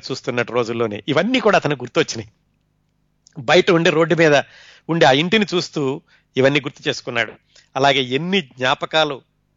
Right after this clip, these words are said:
ఉండిపోయినాయి ఆ ఇంట్లోనూ. ఆ ఇంట్లో ఏముంది ఇప్పుడు చూసుకుంటే? ఇప్పుడు ఏమీ లేకపోవచ్చు, కానీ నా గుండెల్లో మాత్రం ఈ ఇల్లు అలాగే నిలిచిపోయింది. ఎందుకు నేను ఇలా అనుకుంటున్నాను? పేదరికం నాకెప్పుడు కష్టంగా, ఆ, ఉ-, ఉన్-,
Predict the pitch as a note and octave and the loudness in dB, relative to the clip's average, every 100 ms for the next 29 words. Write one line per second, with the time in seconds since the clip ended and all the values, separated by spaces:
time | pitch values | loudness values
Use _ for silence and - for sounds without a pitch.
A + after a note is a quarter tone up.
0 | - B2+ C#3 C#3+ C3+ C3 B2+ A#2+ A#2 A#2 | -18 -14 -10 -6 -4 -2 -2 -4 -6 -6
1 | C3+ A#2 B2 - _ _ _ A#2 A#2 B2 | -6 -6 -10 -16 _ _ _ -6 -4 -4
2 | - D#3+ B2+ D#3 F#3 F3 E3+ - D3 D#3+ | 0 0 2 0 -2 -4 -6 -8 -12 -10
3 | D#3 - C3+ C#3+ C3+ B2 A#2 D3 C#3+ G3 | -10 -8 -6 -4 -4 -8 -10 -4 -2 0
4 | C#3+ D3+ - C#3 - - C3+ D3 D3+ B2 | 0 0 -4 -6 -6 -8 -6 -4 -4 -6
5 | C#3+ _ _ _ _ - B2 C3+ B2 E3 | -10 _ _ _ _ -6 -2 -2 -4 -4
6 | F#3 F#3 E3 D3+ - D3+ B2+ C3 _ _ | 0 0 0 -4 -4 -6 -8 -10 _ _
7 | _ - C3+ C3 B2 A#2+ E3+ E3 C3+ C#3+ | _ -14 -6 -4 -2 -2 -2 -2 -2 -2
8 | C3 C#3 C3 B2 A#2+ - B2+ G#2+ F#2 - | 0 2 0 -2 -6 -8 -8 -8 -12 -20
9 | _ _ - F#3+ A3 A3+ G#3+ F#3 E3+ D#3 | _ _ -8 -6 -6 -2 0 2 4 2
10 | D#3+ F3 C#3+ D3 D3 D3+ D3+ - D#3 G3 | 0 -8 -4 -4 -4 -6 -6 -2 0 0
11 | G3 F#3+ E3 D3 C#3+ - F3 - A#2+ - | -2 -2 -4 -4 -8 -10 -10 -8 -8 -6
12 | D3 D3 C#3+ - - - _ C#3+ A2+ G#2 | -2 0 0 -2 -12 -16 _ -18 -16 -10
13 | A#2+ A#2 A2+ A2+ | -10 -8 -10 -10